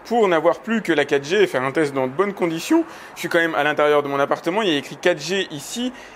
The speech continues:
et on va aller directement sur le Play Store et faire un petit test de téléchargement. Voilà, je vais prendre C S R deux, installer. Alors, hop, je vais faire l'installation sans Wi-Fi évidemment et on va voir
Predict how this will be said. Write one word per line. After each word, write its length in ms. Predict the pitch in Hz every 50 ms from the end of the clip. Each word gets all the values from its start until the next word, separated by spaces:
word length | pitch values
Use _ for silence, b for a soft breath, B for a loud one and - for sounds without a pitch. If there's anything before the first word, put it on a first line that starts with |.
| B -
et 60 | 151 156
on 80 | 147
va 100 | 139 147
aller 220 | 147 156 175 196 185
directement 580 | 147 156 151 151 151 - - 170 175 196 208
sur 380 | 190 - - - 247 240 208 175
le 160 | 180 214 226
Play 180 | 220 214 208 190
Store 420 | - - - 226 240 247 240 - B B B B B B -
et 180 | 190 214 214
faire 180 | 202 - 170 147
un 80 | 147 147
petit 140 | 143 208
test 180 | 202 196 185 160
de 60 | 151
téléchargement. 640 | 143 165 156 156 143 - 147 139 139 135 135 156 175
Voilà, 180 | 165 147 147 147
je 60 | 135
vais 60 | 120
prendre 260 | - - 127 123 123
C 140 | 120 - 160
S 200 | 156 151 - 151
R 160 | 139 127 131
deux, 300 | 131 139 165 185 196 202 B B B B B B B B -
installer. 720 | 175 185 175 - - 170 165 165 170 180 202 214 220 220 - B B B B B - -
Alors, 300 | 131 127 127 117 104 - - - - - -
hop, 120 | 92 92 - - - - - - - -
je 60 | 160
vais 80 | 139 139
faire 140 | 143 156 147
l'installation 720 | 147 143 - 156 151 151 151 147 - - 165 160 151 143
sans 300 | - - - 196 185 180
Wi-Fi 360 | 160 147 135 - - 175 165
évidemment 480 | 147 127 131 123 131 127 143 175 220 330 - B B B B B B B B B -
et 60 | 131
on 80 | 127 123
va 140 | 123 127 131
voir 500 | 135 160 175 175 170 165 143 131 123